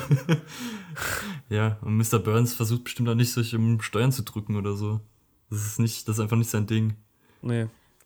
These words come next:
Speaker 2: glaub
Speaker 1: Ja,
Speaker 2: auch nicht.
Speaker 1: jedenfalls aus irgendeinem Grund, äh, also sie müssen dann natürlich fliehen, weil ganz Springfield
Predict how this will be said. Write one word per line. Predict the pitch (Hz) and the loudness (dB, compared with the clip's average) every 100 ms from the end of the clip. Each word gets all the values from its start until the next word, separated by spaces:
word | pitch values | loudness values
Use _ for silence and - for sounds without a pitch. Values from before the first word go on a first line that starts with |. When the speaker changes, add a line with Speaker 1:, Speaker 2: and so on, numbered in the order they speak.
| _ | _
Speaker 2:
glaub | 117 104 | -2 2
Speaker 1:
Ja, | 107 | 2
Speaker 2:
auch | |
nicht. | 113 107 | 0 0
Speaker 1:
jedenfalls | 117 135 131 | 4 4 2
aus | 117 | 2
irgendeinem | 131 135 131 110 127 | 2 4 4 4 4
Grund, | 131 123 135 143 - _ _ _ - | 4 6 6 6 0 _ _ _ -2
äh, | 107 110 113 117 | 2 4 2 2
also | 117 107 | 2 4
sie | |
müssen | 123 127 120 | 6 6 4
dann | |
natürlich | 113 110 113 | 4 2 0
fliehen, | - 113 123 113 | 0 2 2 4
weil | 104 | 2
ganz | 107 110 | 2 0
Springfield | - 117 120 113 113 | 0 0 2 0 -2